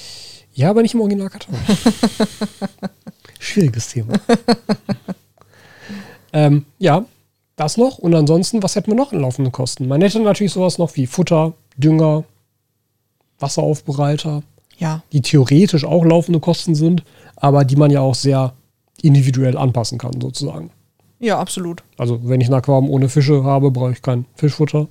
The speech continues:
Speaker 1: so, ne?
Speaker 2: Ja, und auch nicht unbedingt Wasseraufbereiter.
Speaker 1: Genau. Das ist dann schon recht individuell. Das, das wird auch nicht viel sein. Also,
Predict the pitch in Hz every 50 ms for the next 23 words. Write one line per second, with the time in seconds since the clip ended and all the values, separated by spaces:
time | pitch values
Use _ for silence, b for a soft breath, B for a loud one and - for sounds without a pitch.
0 | _ _ - 143 143 147 - 135 139 147 - b b b b b b b b b
1 | b 220 196 185 214 220 175 175 - 160 175 - - - 175 185 185 175 190 185
2 | 190 180 175 170 - 180 175 - 147 101 165 - - 175 165 165 160 175 - 175
3 | 170 175 _ - 139 123 113 113 117 - _ _ _ _ _ _ _ _ _ _
4 | _ _ _ _ _ _ _ _ _ _ _ _ - 135 - - - - 135 127
5 | 120 - 139 127 123 123 127 113 139 131 127 120 123 123 117 117 113 - - -
6 | - - - - 139 127 117 107 - - - 127 127 123 117 107 107 110 117 120
7 | 120 123 113